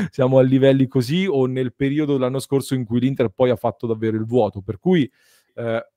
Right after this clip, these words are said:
facciamo sempre i conti con i risultati che poi sono importantissimi e stanno arrivando, e con una squadra che oggi ha potuto anche gestire le risorse in vista di un ciclo di partite che ci porterà a giocare forse ventinove gare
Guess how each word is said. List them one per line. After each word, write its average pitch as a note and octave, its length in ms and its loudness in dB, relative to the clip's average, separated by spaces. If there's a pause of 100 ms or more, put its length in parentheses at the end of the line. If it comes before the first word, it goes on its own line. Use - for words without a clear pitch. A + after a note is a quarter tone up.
(400)
facciamo F#3 340 -2
sempre F3+ 260 0
i D3+ 60 0
conti A#2+ 600 -4
con A#2+ 580 -2 (240)
i C3+ 120 -2
risultati B2 640 -2
che A2 100 -4
poi B2 140 -2
sono A#2 200 -4
importantissimi A#2 840 -6
e G#2+ 40 -4
stanno B2 220 -4
arrivando, D#3 540 0 (380)
e C3+ 120 -4
con D3+ 160 -2
una F3+ 120 -2
squadra E3 300 0
che F3 120 -2
oggi C3 580 0
ha C3+ 300 0 (220)
potuto C3+ 460 -4
anche A#2+ 420 -4 (680)
gestire C3 520 0
le B2 100 2
risorse C#3 400 -2
in C3 100 -4
vista B2+ 220 -4
di B2 60 -2
un A#2 120 -6
ciclo A#2+ 220 -4
di A#2 80 -2
partite C3 300 -2
che A2 100 -4
ci A2+ 140 -8
porterà A#2+ 300 -4
a - 20 -2
giocare A2+ 280 -4
forse A#2+ 320 -8
ventinove A#2 520 -2
gare A2+ 360 -2